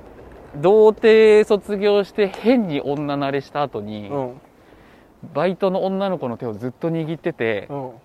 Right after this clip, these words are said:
Speaker 1: あの、飲み会で。
Speaker 2: うん。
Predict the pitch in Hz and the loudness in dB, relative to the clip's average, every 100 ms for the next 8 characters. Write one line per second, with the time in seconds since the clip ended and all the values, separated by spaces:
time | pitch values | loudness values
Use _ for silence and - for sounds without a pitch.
0 | _ _ _ _ _ - 123 123 123 120 | _ _ _ _ _ -6 -4 -2 -2 0
1 | 123 - _ - 135 139 131 139 123 127 | -2 -4 _ -4 -2 0 0 0 0 -4
2 | - _ 147 143 120 | -6 _ -6 -6 -6